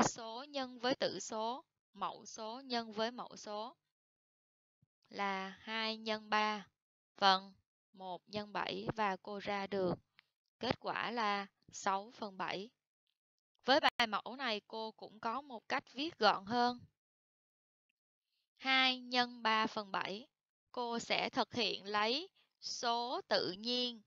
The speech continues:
nhân với tử số của phân số.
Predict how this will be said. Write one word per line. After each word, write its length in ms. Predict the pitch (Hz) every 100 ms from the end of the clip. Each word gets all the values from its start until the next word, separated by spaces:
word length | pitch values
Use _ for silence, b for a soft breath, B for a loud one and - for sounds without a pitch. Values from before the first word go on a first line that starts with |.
| _ _ _ _
nhân 420 | 233 277 285 277
với 340 | 247 247 254 294
tử 420 | - 208 101 -
số 380 | 233 - 214 233
của 160 | 269 -
phân 240 | - 220
số. 400 | 208 214 208 277